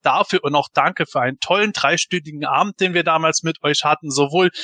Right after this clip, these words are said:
mit den Live-Leuten als auch denen, die dann hinterher zugehört haben und uns dann Komplimente gemacht haben. Hat mich wirklich sehr gefreut.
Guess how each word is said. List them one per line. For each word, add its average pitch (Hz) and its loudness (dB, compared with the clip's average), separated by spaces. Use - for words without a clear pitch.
mit 190 0
den 180 2
Live-Leuten 156 0
als 147 2
auch 156 0
denen, 160 0
die 156 0
dann 147 2
hinterher 156 0
zugehört 151 -2
haben 143 0
und 139 0
uns 139 -2
dann 143 0
Komplimente 147 0
gemacht 135 0
haben. 127 4
Hat - -2
mich 165 0
wirklich 160 0
sehr 175 0
gefreut. 170 0